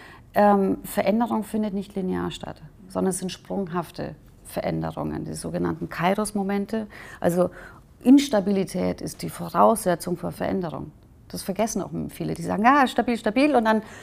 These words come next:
einfach so ein Switch und dann bin ich im nächsten stabilen, ähm, Punkt und das ist es nicht. Also ich muss diese Instabilität, auch diese teilweise auch, es fühlt sich an, chaotisch an, muss ich zulassen, damit sich dann überhaupt ein neues, stabiles, ähm, Muster dann bilden kann.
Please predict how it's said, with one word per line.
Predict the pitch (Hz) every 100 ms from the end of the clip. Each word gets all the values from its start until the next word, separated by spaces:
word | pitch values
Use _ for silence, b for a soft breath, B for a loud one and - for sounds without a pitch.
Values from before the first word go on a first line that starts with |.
| B B - _ - 226
einfach | 233 220
so | 202
ein |
Switch | 185 269 381 277
und |
dann | 247 226
bin | 240
ich | 226
im | 214
nächsten | 220 226 208
stabilen, | - 190 180 170 156 156
ähm, | 170 170 165
Punkt | - 165 165
und | 175
das | 185 180
ist | 180
es | 170
nicht. | 185 180 160 156
Also | 160
ich | 170
muss | 196 208
diese | 208 190
Instabilität, | 185 226 254 - 208 202 190 - 196 240 269 - B B B B
auch | 185
diese | 185 208 185 180 180
teilweise | 180 185 180 165 160
auch, | 175 170
es | 180 170
fühlt | 160 - 220 208
sich | 180
an, | - 190 185
chaotisch | - 175 202 247 262 -
an, | 233 262 254 B B
muss | 196 190
ich | 208
zulassen, | - 226 208 190 202 226 226 B B -
damit | 185 202 208
sich | 208 196
dann | 190
überhaupt | 185 170 170 175 -
ein | 170
neues, | 170 175 170
stabiles, | - 180 160 180 180 165 - -
ähm, | 170 170 170 160 175
Muster | 190 - 160
dann | 165 -
bilden | - 165 160
kann. | 147 156 -